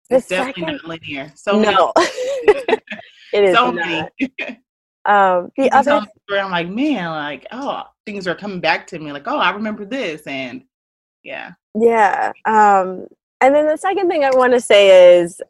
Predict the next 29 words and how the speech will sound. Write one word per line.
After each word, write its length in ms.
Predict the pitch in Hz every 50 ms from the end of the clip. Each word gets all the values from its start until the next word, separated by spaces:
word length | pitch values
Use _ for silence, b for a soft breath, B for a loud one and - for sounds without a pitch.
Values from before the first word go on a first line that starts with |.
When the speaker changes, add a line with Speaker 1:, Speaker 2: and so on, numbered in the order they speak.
| _
Speaker 1:
I'm 200 | - 220 226 233
just 720 | 208 233 247 269 254 - - - - - - - - - -
still 460 | - - - 233 233 226 214 208 185 -
in 180 | 185 202 196 156
awe 380 | 143 165 165 151 139 123 120 - B B B B B B
of 200 | 170 160 151 151
you. 380 | 147 139 87 - - - _ _ _ _ _ _ _ _ _ _ -
Um, 520 | 175 170 160 160 156 156 151 156 160 160 -
and 100 | 240 262
I 120 | 277 - -
think 240 | - 339 339 294
I 80 | 262 262
said 200 | - 226 196 185
that 120 | 180 170 156
that 220 | 170 165 160 147
day, 220 | 165 160 160 156 151
but, 260 | - 165 160 123 -
like, 180 | 160 160 160 - -
hearing 460 | - - 269 254 262 262 262 240 233
you 140 | 220 220 196
talk 320 | - - 220 202 208 -
about 320 | 202 180 185 185 170 165
it 200 | 165 160 160 156
and, 200 | 165 165 170 -
and 220 | - 180 180 175 170
working 400 | 165 170 185 - 185 175 180 165
through 140 | 170 170 165
that, 260 | 170 160 147 147 -
like, 240 | 160 160 156 143